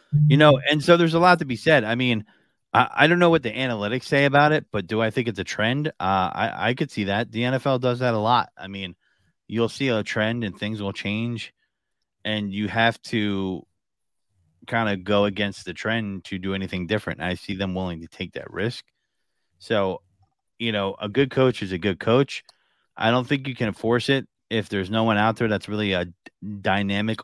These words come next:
offensive mind. I mean, they're bringing in Kingsbury to, um, Cliff Kingsbury to Washington. Maybe he's a good O C.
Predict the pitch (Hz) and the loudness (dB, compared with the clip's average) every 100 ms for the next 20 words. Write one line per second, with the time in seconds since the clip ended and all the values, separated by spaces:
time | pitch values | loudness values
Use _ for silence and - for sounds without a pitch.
0 | - 101 - 104 92 85 82 90 120 135 | -4 -4 -2 -8 -6 -4 -2 -2 -4 -6
1 | - 101 95 90 95 104 98 90 95 98 | -6 -4 -4 -4 -4 -4 -4 -6 -6 -8
2 | 95 98 98 92 90 _ _ _ _ _ | -2 0 0 -2 -6 _ _ _ _ _
3 | _ - 101 92 87 85 85 - - _ | _ -8 -4 -4 -4 -6 -8 -10 -18 _
4 | _ - 92 87 85 - 120 - 95 82 | _ -4 -2 -2 -6 -4 -4 -4 -8 -4
5 | 87 85 80 - 90 85 98 101 90 87 | -4 -4 -6 -8 -6 0 0 0 -4 -4
6 | 98 98 95 87 92 90 82 - 101 | -2 -2 -4 -2 0 0 -2 -2 -2